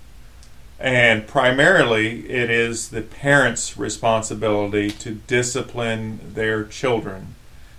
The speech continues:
Now, we will probably talk in a few minutes a little about what exactly discipline looks like and why we would discipline, but discipline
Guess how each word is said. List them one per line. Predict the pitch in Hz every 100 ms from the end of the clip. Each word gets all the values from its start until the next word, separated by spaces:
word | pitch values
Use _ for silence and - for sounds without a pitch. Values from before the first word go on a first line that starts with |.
| -
Now, | 113 113 110
we | 110 123
will | 113 107
probably | 147 151 123 117
talk | 113 117 117
in | 123
a | 107
few | 127
minutes | 113 117 110 -
a |
little | 120 113
about | 110 107
what | 110 104
exactly | 107 110 113 110 107
discipline | 101 117 - - 104 107
looks | 147 147
like | 110 104 101 104 - - - -
and | 113 110 104
why | 110 120 131
we | 123 104
would | 107 104
discipline, | 104 - 113 104 104 101 98 -
but | 139 139 101 - - - - - - - - - - - - - - - 120
discipline | 139 151 151 - 127 120 117 117 117